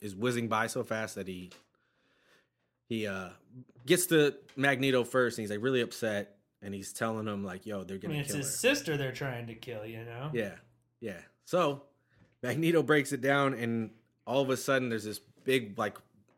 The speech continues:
Speaker 1: at the end of the first issue, it's just, like, a, a white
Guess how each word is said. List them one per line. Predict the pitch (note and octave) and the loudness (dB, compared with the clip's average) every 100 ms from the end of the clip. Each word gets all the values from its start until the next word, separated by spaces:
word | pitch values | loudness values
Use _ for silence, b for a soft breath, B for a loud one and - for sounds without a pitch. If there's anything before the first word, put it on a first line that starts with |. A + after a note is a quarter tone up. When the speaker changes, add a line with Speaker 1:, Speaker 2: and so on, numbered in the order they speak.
| _ _ _ _ | _ _ _ _
Speaker 1:
at | A#2+ | -10
the | B2+ | -4
end | C3+ | 0
of | B2+ | 0
the | B2 | 2
first | C3 A#2+ | 2 2
issue, | A#2+ A2 G#2+ | -2 -4 -6
it's | G#2 | -6
just, | G2+ | -8
like, | G#2 | -6
a, | G#2+ G2+ G2 F#2+ - | -4 -4 -4 -8 -10
a | F#2+ F#2 - | -12 -12 -4
white | G#2+ A2+ G#2 | -2 -2 -4